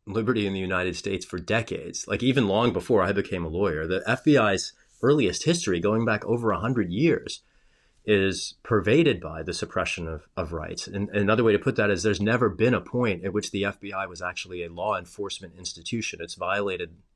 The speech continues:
the Constitution, at least in the context of suppressing First Amendment rights, for over a century,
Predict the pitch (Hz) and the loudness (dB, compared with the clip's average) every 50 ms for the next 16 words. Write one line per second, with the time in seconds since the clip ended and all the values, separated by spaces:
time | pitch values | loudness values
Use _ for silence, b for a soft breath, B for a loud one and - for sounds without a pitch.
0 | _ - 95 - - 95 87 85 - 87 82 - - 165 170 175 - 80 80 78 | _ -8 -6 -2 -2 -2 -2 -2 -6 -8 -4 2 2 4 4 2 0 -4 -8 -8
1 | 73 76 85 87 - - 90 87 87 - 95 90 87 - 92 90 - - 87 - | -6 -6 -4 -4 -4 -4 -4 -4 -4 -2 -4 -4 -2 -2 -4 -4 -4 -6 -8 -8
2 | - 95 - - 92 - - 85 85 98 87 - - 82 101 139 156 113 - 80 | -8 -6 -6 -6 -6 -6 -6 -6 -6 -6 -6 -4 -6 -6 -4 -4 -4 -6 -6 -8
3 | 78 82 90 - - b b b b b b b b - 120 120 - - 120 143 | -10 -8 -10 -12 -14 b b b b b b b b 2 4 4 6 6 4 4
4 | 135 127 110 92 90 - - 127 143 139 - - 76 - - - | 6 4 4 2 2 0 0 0 0 0 -2 -6 -8 -12 -14 -20